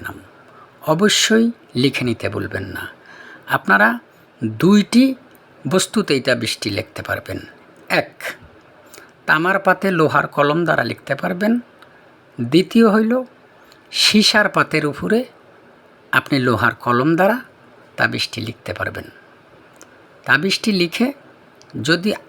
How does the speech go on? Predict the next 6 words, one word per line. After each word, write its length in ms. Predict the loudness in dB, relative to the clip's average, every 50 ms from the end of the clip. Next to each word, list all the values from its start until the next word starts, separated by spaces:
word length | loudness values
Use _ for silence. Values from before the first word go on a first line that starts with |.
| 0
আরও 280 | 2 2 2 2 2 -2
কঠিনভাবে 580 | -4 -4 -6 -4 -2 -2 0 2 2 2 2 0
কাজ 180 | -2 -2 -2 -2 -4
করতে 320 | -4 -8 -8 -8 -8 -10 -8
চান, 220 | -4 -4 -4 -4 -4 -6 -10 -18 -20 -20 -20 -20 -20 -20 -20 -20 -14 -4 0
তাহলে 480 | 2 2 2 2 0 0 0 0 0